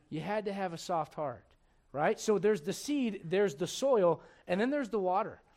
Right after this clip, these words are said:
Look at Ephesians chapter number five. You wanna bear fruit? It's what we're looking at. Ephesians chapter five. The seed is the word of God,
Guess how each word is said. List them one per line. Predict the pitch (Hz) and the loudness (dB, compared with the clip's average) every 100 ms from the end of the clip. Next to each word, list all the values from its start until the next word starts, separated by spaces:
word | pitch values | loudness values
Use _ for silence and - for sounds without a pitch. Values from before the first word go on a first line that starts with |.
| - | -4
Look | 180 | 0
at | 226 | 0
Ephesians | 208 220 208 185 | 0 -2 -4 -4
chapter | - 190 180 | -2 -4 -4
number | 151 | -12
five. | - 170 135 | -6 -6 -4
You | 165 | -2
wanna | 214 | 0
bear | 202 190 | 0 -2
fruit? | 202 247 285 - | -2 -4 -4 -10
It's | - | -6
what | 202 | -4
we're | 208 | 0
looking | 247 214 | 0 -2
at. | 185 - _ _ _ _ - | -6 -6 _ _ _ _ -10
Ephesians | 156 196 180 175 | -6 -4 -4 -4
chapter | 196 180 165 | -2 -4 -6
five. | - 180 139 101 _ _ _ _ _ _ _ _ _ - | -4 -2 -2 -8 _ _ _ _ _ _ _ _ _ -8
The | 151 | -6
seed | - 240 254 | -2 0 2
is | 226 165 | 0 0
the | |
word | 190 196 | 0 0
of | 175 143 | 0 0
God, | 160 160 233 | 2 2 2